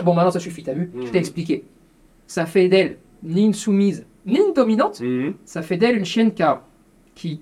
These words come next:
Speaker 1: qui a trouvé une solution, en tout cas qui a développé des stratégies
Speaker 2: Mhm.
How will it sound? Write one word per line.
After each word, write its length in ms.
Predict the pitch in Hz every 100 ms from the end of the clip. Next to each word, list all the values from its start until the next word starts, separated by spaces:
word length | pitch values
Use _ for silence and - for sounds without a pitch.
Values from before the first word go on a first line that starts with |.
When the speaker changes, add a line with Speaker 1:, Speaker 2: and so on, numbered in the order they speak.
| -
Speaker 1:
qui 60 | 151
a 60 |
trouvé 540 | - - 233 269 220 -
une 120 | 160
solution, 480 | - 196 185 - 269
en 20 |
tout 140 | 240 170
cas 140 | 226
qui 80 | 247
a 40 |
développé 600 | 151 277 285 262 269 269 - - -
des 100 | 156
stratégies 640 | - 180 170 170 - -
Speaker 2:
Mhm. 240 | - 113